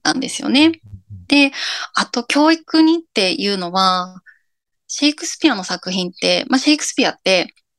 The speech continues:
Speaker 1: 人間に対する洞察力がものすごく鋭いというか、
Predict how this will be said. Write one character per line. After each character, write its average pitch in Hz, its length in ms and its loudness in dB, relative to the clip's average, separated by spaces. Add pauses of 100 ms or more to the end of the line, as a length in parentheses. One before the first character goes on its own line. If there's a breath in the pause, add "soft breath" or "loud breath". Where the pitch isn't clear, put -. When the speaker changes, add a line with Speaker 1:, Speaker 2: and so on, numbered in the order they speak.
(400)
Speaker 1:
人 247 240 4
間 285 560 4 (760)
に 277 180 4
対 311 220 2
す - 100 -6
る 180 180 -8 (200)
洞 240 220 2
察 262 280 -2
力 240 280 0
が 151 240 -4 (260)
も 190 120 -6
の 233 100 0
す 277 140 0
ご 302 180 2
く - 320 -4 (840)
鋭 214 480 2
い 160 80 0
と 156 100 -4
い 143 80 0
う 127 80 -8
か、 - 320 2